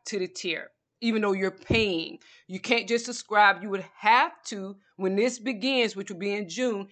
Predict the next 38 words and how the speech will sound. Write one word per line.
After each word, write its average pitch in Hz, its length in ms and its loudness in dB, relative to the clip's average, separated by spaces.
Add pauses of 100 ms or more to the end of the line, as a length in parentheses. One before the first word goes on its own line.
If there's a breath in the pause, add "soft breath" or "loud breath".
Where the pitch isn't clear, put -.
(180 soft breath)
you 214 140 -2
would 202 160 2 (100)
have 240 280 4
to 277 80 -8
send 254 240 -4
an 240 180 -4
email, 208 340 0
just 196 220 -6
like 196 180 2
with 196 120 -14
the 208 40 -6
Secret 214 360 -12
Society, 175 580 2 (220 soft breath)
subscribing 208 640 2
to - 120 -10
that - 180 0
specific 185 520 -12
tier 185 220 -4
for 175 160 -10
those 170 260 -2
specific - 540 -12 (320)
readings. 196 520 -4 (360 soft breath)
And 208 180 0
I'm 220 240 4
gonna 214 280 -4
wanna 190 440 -2 (300)
know 185 300 2
who 247 180 -2
you 254 240 0
are. 190 340 4 (1300 soft breath)
I'm 214 240 2
gonna 208 260 -4
wanna 196 540 -4 (500)
talk 254 460 4
to 294 100 -4
you 233 440 -4 (480)
through 254 220 0
Patreon. 226 640 -2